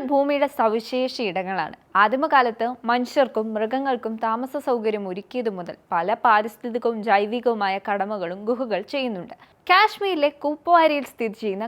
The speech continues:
കലാറൂസ് ഗുഹകൾ നിറയെ നിഗൂഢതകൾ നിറഞ്ഞതാണ് ഈ ഗുഹകൾ. ഈ ഗുഹകളിലെവിടെയോ റഷ്യയിലേക്ക് രഹസ്യമായ ഒരു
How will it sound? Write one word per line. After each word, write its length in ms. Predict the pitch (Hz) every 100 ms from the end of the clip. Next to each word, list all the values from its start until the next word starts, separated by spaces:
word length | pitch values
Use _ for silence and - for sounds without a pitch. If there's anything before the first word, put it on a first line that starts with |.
| 233
കലാറൂസ് 560 | 269 277 302 294 262 -
ഗുഹകൾ 320 | 190 190 190 - - 208
നിറയെ 320 | 214 240 285 254
നിഗൂഢതകൾ 580 | 226 254 254 254 269 247 214
നിറഞ്ഞതാണ് 500 | 214 233 202 165 226 _ 330
ഈ 20 | 349 185
ഗുഹകൾ. 300 | 180 190 - _ _ - - 202
ഈ 40 | 247
ഗുഹകളിലെവിടെയോ 920 | 226 247 294 302 311 294 277 254 269 262 - 233
റഷ്യയിലേക്ക് 640 | 262 - 339 320 285 269 240
രഹസ്യമായ 680 | 247 262 294 277 269 269
ഒരു 100 | 254